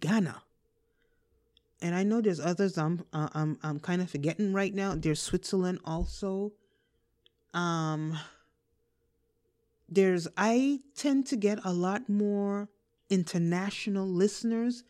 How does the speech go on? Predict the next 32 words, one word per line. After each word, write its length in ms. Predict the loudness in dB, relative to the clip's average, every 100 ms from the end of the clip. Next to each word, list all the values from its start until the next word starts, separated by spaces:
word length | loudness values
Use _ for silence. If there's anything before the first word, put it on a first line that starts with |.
| _ _ _ -4
than 120 | 0
I 120 | 0
do 220 | 0 0
American 540 | 2 0 -2 -4 -4 -4
listeners. 520 | -6 -8 -14 -18 -20 _ -20 -4
Now, 160 | -2
from 220 | 0 0
time 240 | 0 0 0
to 100 | -2
time, 560 | -2 0 2 2 0 -2 _ _ _ _ _ _ _ _ _ _ _ _ _ _ _ _ -6
I 40 |
can 200 | 0 4
get 160 | 6 4
a 40 |
few 200 | 4 4
numbers 520 | 4 4 4 2 0
from 260 | -6 -2 0
the 80 | 2
U 220 | 4 4
S 360 | 2 -6 -10 -18 _ _ _ _ _ _ _ _ _
when 300 | 4 6 6
you 260 | 2 0 -4 -2
get 240 | 0 0 0
them 120 | 0
from 220 | 0 0
different 320 | 0 0 -4
states, 340 | -2 -2 -2 -6
of 120 | -8
course. 420 | -6 -6 -6 -12 _ _ _ _ _ -2
But 300 | 0 0 -8 _ _ _ -2
compared 800 | 0 0 0 2 4 2 0 -4 0
to 600 | 2 4 2 0 -4